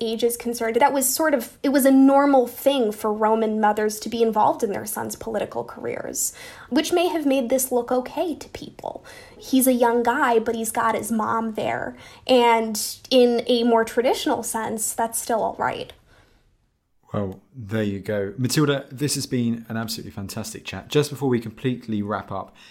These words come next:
Speaker 2: is there anything else you'd like to mention, to highlight about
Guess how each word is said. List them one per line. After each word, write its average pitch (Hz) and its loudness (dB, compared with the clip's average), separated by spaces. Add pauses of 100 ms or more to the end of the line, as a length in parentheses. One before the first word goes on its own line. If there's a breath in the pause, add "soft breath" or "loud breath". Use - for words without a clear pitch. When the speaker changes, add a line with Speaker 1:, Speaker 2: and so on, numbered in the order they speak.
(160 loud breath)
Speaker 2:
is 120 -2
there 156 6
anything 170 0
else 156 -2
you'd 123 2
like 120 -4
to 113 -2
mention, 117 -2
to 110 -10
highlight 113 -4
about 110 -8